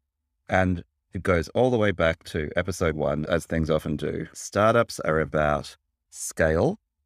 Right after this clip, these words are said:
and scale means having very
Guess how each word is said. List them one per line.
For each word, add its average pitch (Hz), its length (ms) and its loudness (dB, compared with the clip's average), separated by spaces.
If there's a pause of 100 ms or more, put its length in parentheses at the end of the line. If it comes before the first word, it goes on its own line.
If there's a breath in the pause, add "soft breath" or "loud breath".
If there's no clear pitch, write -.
(100)
and 87 340 -2
scale 110 640 0
means 85 680 -4
having 82 440 -2 (160)
very 90 600 2